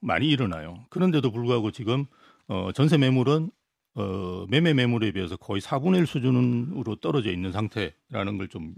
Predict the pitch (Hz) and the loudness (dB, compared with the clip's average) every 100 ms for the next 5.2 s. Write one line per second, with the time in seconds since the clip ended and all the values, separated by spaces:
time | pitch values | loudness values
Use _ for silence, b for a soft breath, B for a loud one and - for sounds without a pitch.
0 | - - 123 127 110 101 98 107 85 78 | -20 -6 -4 -4 -6 -8 -8 -8 -10 -12
1 | 85 95 160 160 156 123 B B B - | -12 -8 -2 0 0 -4 B B B 0
2 | 120 175 226 214 214 208 202 196 - _ | 4 6 6 4 2 0 -2 -4 -10 _
3 | _ 135 110 104 - 131 143 110 104 101 | _ -4 -2 -4 -2 2 2 2 0 -2
4 | 101 95 98 104 110 127 117 95 78 85 | -2 -6 -4 -2 -2 -2 -4 -4 -6 -8
5 | 82 104 | -10 -10